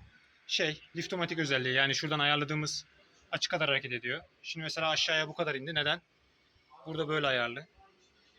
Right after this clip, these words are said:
Buradan artırıp eksilterek derinlik ayarımı. Direkt kolum hareket ediyor gördüğünüz gibi. Ne kadar çevirirsem o şekilde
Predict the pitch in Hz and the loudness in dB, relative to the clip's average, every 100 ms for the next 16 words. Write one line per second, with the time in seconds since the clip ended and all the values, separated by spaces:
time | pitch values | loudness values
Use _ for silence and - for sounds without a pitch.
0 | - 160 156 165 - - _ - - - | -10 -2 -2 -2 -6 -20 _ -20 -20 -20
1 | - - - - 170 160 170 165 156 - | -20 -20 -20 -4 -2 -2 -4 -6 -6 -6
2 | 151 160 143 - - - - _ - - | -2 0 0 -4 -20 -20 -20 _ -20 -14
3 | - 151 135 135 139 123 120 156 - - | -2 0 0 0 2 2 -2 -8 -14 -20
4 | - - - - - - - - 170 165 | -20 -20 -20 -20 -20 -20 -20 -4 0 0
5 | - 170 160 156 156 147 143 131 123 117 | 2 0 2 0 0 0 2 2 0 -2
6 | 113 117 139 170 _ _ - 151 151 143 | -8 -10 -10 -14 _ _ -12 -6 -2 0
7 | 131 - 131 123 - 156 170 - - - | 0 0 -2 -2 -2 -4 -8 -16 -20 -20
8 | - _ _ _ - _ - 151 156 - | -20 _ _ _ -20 _ -8 -4 -4 -4
9 | 131 143 185 | -2 -2 -4